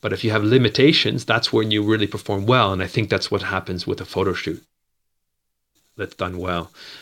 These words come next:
You create structure, you make decisions in advance, you lay everything out, people come in, and then you have to improvise. You have to remain open. You have to realize it's not necessarily the shot that's in your head. It's, it's what happens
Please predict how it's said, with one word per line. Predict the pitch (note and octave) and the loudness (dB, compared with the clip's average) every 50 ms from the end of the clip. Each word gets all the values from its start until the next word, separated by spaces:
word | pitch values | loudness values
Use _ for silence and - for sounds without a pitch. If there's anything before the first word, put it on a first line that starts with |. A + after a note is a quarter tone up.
| - - | -14 -10
You | F#2 F#2 | -10 -8
create | F2 - - F#2 F2+ | -6 -2 -2 -2 -2
structure, | - - - G2+ G2+ - - - F#2+ | -2 0 0 0 0 0 -2 -2 -2
you | F#2 F#2 | 0 0
make | G2 G2 G2 - | 0 -2 -2 -2
decisions | E2 - - F#2+ F2 F#2 F2 F2+ | -2 0 0 0 -2 -4 -6 -6
in | F2+ | -4
advance, | F2 F2+ - - G2 G2+ F#2+ F#2+ G2 F#2 - - - | -6 -4 -4 -2 0 0 2 0 -2 -4 -6 -8 -6
you | F#2 F#2+ | -4 0
lay | G2 G2+ G2+ G2+ | 2 4 4 4
everything | F#2+ F2 F2 F#2 | 2 0 -2 -4
out, | F#2+ G2 G2 G2 G2 G2 - - - | -2 0 0 0 0 0 -4 -8 -16
people | - - - - G2 | -14 -14 -12 -12 -12
come | - - G2 G2 G#2 | -10 -8 -6 -2 0
in, | G#2 G#2+ G#2 G#2 G#2 G2+ G2+ - - - - - - - - - | 2 2 2 2 0 -2 -6 -12 -16 -16 -16 -18 -18 -18 -14 -12
and | G#2+ G2 | -8 -4
then | G2 G#2 A#2 | -2 0 0
you | G#2 | 0
have | F#2+ G2+ A2+ A#2 - | 0 0 0 -2 0
to | - - C#3 - - - _ - | 0 0 0 0 -2 -8 _ -6
improvise. | - A#2 A#2 A#2 - A2+ F2+ F2+ F#2 F2 F2 F2 F2+ F2+ - - - - - _ _ _ _ | -2 -2 -2 -2 -2 -4 -4 -2 -2 -2 -2 -4 -4 -4 -4 -6 -6 -8 -12 _ _ _ _
You | - G#2 | -10 -8
have | A2 A2+ A2+ | -6 -6 -2
to | - C3 | 0 0
remain | A2+ A2 A2+ A2+ G#2+ - - | 2 2 2 2 0 0 2
open. | G#2+ G#2 C3 C3 - G2+ F2+ F2+ F2+ F#2+ - _ _ _ - - - - - - - | 2 2 2 2 0 -4 -6 -6 -8 -12 -16 _ _ _ -20 -20 -20 -20 -12 -4 -2
You | B2 | -2
have | A#2 - | 0 2
to | - A2+ | 2 2
realize | G#2+ A#2 B2 A#2+ A#2 A#2 A2 G#2+ | 4 4 4 6 6 4 2 2
it's | G2+ - - | 0 0 2
not | A#2 A#2 - - | 2 2 2 2
necessarily | A2 G#2+ G#2 - - A2 G2+ G2 | 0 0 0 0 2 2 2 2
the | F#2 | 2
shot | - - A2 G2 F#2+ | 2 2 2 0 0
that's | - - - - | -2 -4 -6 -6
in | G2 G2 | -6 -4
your | G2 F#2+ | -4 -4
head. | - - F#2 F2+ F2 - - - - | -4 -4 -4 -4 -4 -6 -8 -12 -10
It's, | - G2+ - - - - - - - - - - - - _ - | -8 -6 -6 -6 -6 -8 -12 -16 -18 -18 -18 -20 -20 -20 _ -10
it's | - G2 - - - | -10 -8 -8 -10 -8
what | - - G#2 A2 A2 | -4 -2 -2 0 0
happens | G2+ - A#2 G#2+ G2+ - A#2 G#2 G2+ G2+ G2 - - - | 0 0 0 0 0 0 -2 -4 -2 0 0 0 -2 -2